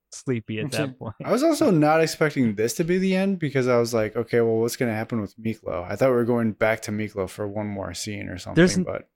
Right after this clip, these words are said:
Speaker 1: he's the main character of the movie, and I feel like he gets, like, the least satisfying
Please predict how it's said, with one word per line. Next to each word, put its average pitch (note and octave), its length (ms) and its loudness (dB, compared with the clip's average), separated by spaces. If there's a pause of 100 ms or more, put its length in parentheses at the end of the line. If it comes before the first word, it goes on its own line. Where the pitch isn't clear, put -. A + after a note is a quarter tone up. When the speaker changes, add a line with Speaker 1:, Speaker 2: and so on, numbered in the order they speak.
(220)
Speaker 1:
he's D4+ 320 6
the E4+ 100 2
main A#3 240 2
character A3+ 280 0
of G3 80 -4
the F#3+ 80 -2
movie, F#3+ 340 -2
and G3 80 -2
I D#3+ 40 -2
feel - 120 -6
like G3 100 0
he G3+ 100 0
gets, F3+ 200 -2
like, F3 120 -4
the C3+ 140 -2
least A#2+ 420 -6
satisfying A#2 1000 -4